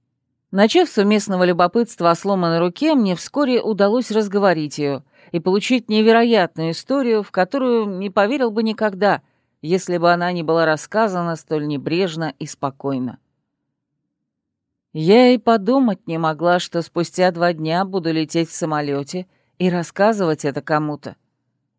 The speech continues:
Вы только представьте". Глава первая.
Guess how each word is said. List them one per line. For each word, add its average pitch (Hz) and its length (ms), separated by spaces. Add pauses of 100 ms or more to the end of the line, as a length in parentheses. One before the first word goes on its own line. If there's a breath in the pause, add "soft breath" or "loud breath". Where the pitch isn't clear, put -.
Вы 160 240
только 269 540
представьте". 208 960 (1200)
Глава 220 380
первая. 147 540